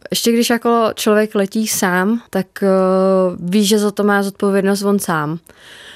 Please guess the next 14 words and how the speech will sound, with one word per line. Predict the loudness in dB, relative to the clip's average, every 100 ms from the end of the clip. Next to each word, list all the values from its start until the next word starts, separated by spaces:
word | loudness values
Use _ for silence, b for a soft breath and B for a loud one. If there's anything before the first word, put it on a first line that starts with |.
| B
Ale | -4 0 0
když | 0 -2
třeba | 0 0 0
pak | -2 0
vezmu, | 0 2 2 2
třeba | 0 -2 -2
jsem | -2
vzala | -2 0 -2
tátu, | -2 -2 -2 -2 -2 0
mámu | 0 0 2 2 2
nebo | 0 0
někoho | -2 -2 -2 -4
takhle | -4 -2 0
dalšího, | 0 -2 -2 -2 0 -2